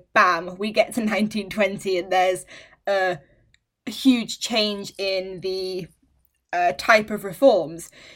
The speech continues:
You know, this, this was following a, a trend, and education had been coming, had, had been becoming, uh, progressively better, kind of on a steady,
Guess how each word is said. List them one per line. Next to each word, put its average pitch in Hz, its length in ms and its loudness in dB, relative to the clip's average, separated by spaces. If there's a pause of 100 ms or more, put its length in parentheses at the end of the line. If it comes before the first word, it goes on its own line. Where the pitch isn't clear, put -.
(140)
You 254 100 -2
know, 214 100 0
this, 254 320 -2
this 269 220 0
was 269 160 -4
following 202 400 0
a, 185 400 0
a 185 400 0 (160)
trend, 170 640 -2
and 190 380 -4 (420)
education 214 800 -2
had 190 300 -8
been 196 180 -6
coming, 190 460 -2
had, 214 360 -4
had 214 240 -6
been 247 220 0
becoming, 202 600 -4
uh, 190 300 0 (600)
progressively 220 1080 0 (260)
better, 185 720 -2 (420)
kind 196 220 -2
of 190 180 0
on 190 340 2
a 185 160 0
steady, 185 720 -2